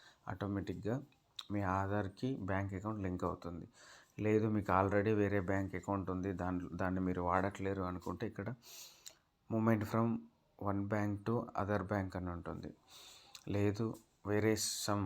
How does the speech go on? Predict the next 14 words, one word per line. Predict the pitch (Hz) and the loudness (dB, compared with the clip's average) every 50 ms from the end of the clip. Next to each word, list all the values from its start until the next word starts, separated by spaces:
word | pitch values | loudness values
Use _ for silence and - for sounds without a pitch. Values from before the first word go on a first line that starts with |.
| 92 92 | 2 4
other | 92 104 104 95 92 104 | 4 4 4 4 2 2
bank, | 95 95 98 95 - 113 107 117 131 - _ _ _ _ _ _ _ _ _ _ _ _ - - - | 2 2 0 -2 -2 -4 -4 -4 -6 -12 _ _ _ _ _ _ _ _ _ _ _ _ -14 -8 -4
same | 98 104 107 104 101 | -2 -2 0 0 0
ఎస్బీఐ | 98 90 92 87 107 104 104 98 85 | -2 -2 0 0 0 2 2 0 0
బ్యాంక్ | 98 92 90 90 90 - - 113 113 - - - - 87 90 | 0 0 0 0 -2 -4 -6 -6 -6 -6 -10 -12 -8 -4 -2
వేరే | 92 95 101 104 98 92 | -2 0 0 -2 -2 -2
అకౌంట్ | - 95 92 95 90 92 | -2 -4 -4 -2 -4 -4
ఉంది, | 92 98 107 104 90 | -2 -2 -2 -2 0
దాన్ని | 98 92 92 98 98 92 92 | 0 -2 0 0 0 0 2
మార్చుకోవాలనుకుంటే | 92 90 - - - - 90 87 85 87 87 87 85 - 90 90 - 110 107 104 | 0 0 -2 -6 -4 -2 0 0 0 0 -2 -4 -4 -6 -4 -2 -2 -2 -2 -2
movement, | 98 98 98 98 101 98 95 - - 110 - _ - - - - - - _ _ _ _ _ - - | -2 -2 -2 -2 -2 -2 -2 -6 -10 -16 -16 _ -20 -20 -20 -20 -20 -20 _ _ _ _ _ -8 -6
movement | 107 107 107 113 113 107 101 - 139 139 - 92 - - | -4 -2 -2 -2 -2 -4 -4 -6 -8 -8 -8 -6 -6 -2
some | - 117 110 120 143 - - - 127 117 | -2 -2 -2 -2 -6 -8 -10 -10 -2 0
bank | 107 104 104 101 | 2 4 4 2